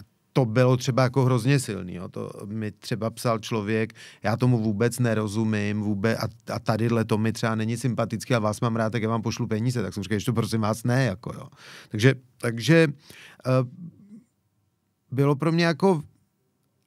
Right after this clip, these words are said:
a to si myslím, že pro mě jako asi z toho nejdůležitější celýho, jo.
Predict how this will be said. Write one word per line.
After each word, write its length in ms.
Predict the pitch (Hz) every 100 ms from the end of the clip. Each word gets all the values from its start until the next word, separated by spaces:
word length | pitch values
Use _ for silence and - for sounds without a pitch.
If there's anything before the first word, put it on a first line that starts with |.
| _ _ -
a 60 | 123 - _ _ _ _ _ _ _
to 120 | 151
si 140 | 131 151
myslím, 260 | 147 160
že 100 | 147
pro 160 | 135 143
mě 140 | 143
jako 200 | 143 127
asi 200 | 139 143
z 60 | 131
toho 160 | 156 156
nejdůležitější 880 | 135 127 165 123 95 101 90 -
celýho, 440 | - 110 98 92 87
jo. 180 | 87